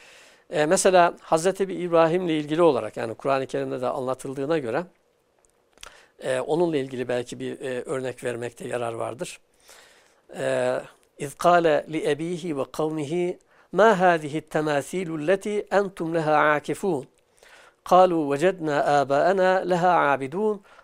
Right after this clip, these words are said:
Kâle lekad kuntum entum ve âbâukum fî dalâlin mubîn", e, buyurulmaktadır. Yani, e, bunun meal olarak aktarmamız gerekirse, o diyor ki kavmine,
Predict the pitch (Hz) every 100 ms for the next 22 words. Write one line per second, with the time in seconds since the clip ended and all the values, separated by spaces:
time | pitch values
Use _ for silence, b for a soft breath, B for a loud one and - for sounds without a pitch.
0 | B 180 180 165 139 156 156 - 170 -
1 | 208 214 202 208 202 202 202 208 208 220
2 | 214 247 b b 160 170 151 151 185 202
3 | 190 - 208 202 190 170 151 156 185 180
4 | 190 165 151 160 113 - 117 117 135 151
5 | 123 107 - - - - _ _ B B
6 | B B B - 160 143 147 160 151 147
7 | 226 180 175 170 - 147 151 160 143 131
8 | 123 - 156 - 139 131 123 123 123 120
9 | 117 214 - 139 139 b b - 143 180
10 | 220 131 - - 143 143 139 143